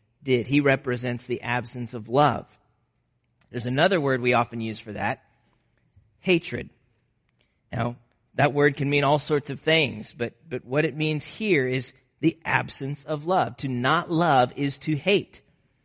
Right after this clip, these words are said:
which of course can show itself in murder, but it can show itself in all sorts of other ways. In neglect, in indifference or callousness.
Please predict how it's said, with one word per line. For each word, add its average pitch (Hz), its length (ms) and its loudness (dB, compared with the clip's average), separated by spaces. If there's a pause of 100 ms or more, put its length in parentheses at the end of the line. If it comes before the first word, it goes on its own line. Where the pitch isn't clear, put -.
(680)
which 147 180 2
of 156 140 -2
course 160 260 4
can 160 160 0
show 208 380 6
itself 190 420 4
in 156 180 0
murder, 175 360 6
but 175 160 6
it 254 100 6
can 302 140 -4
show 208 240 2
itself 170 340 0
in 180 100 2
all 208 140 0
sorts 285 560 2
of 202 140 0
other 135 180 2
ways. - 420 -4 (1000)
In 160 180 2
neglect, 147 720 -2 (880)
in 127 420 -2
indifference 160 920 -4
or 104 80 -10
callousness. 185 1040 -6